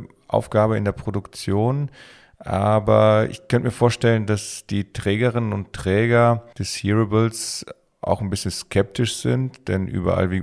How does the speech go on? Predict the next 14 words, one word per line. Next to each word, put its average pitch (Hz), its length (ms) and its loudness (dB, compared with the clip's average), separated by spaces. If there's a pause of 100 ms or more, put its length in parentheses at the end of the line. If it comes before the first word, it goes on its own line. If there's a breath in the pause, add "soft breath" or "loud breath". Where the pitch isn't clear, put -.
(120)
wo, 85 340 -8
wo 90 240 -4
Mikrofone 98 840 0
sind, 113 520 0 (280 loud breath)
ähnlich 85 280 2
wie 85 60 -2
bei 80 140 2
Kameras, 101 600 2 (380 loud breath)
ähm, 92 580 2
macht 90 240 -2
man 92 120 0
sich 90 140 -8
dann 90 300 -4
schon 90 420 -2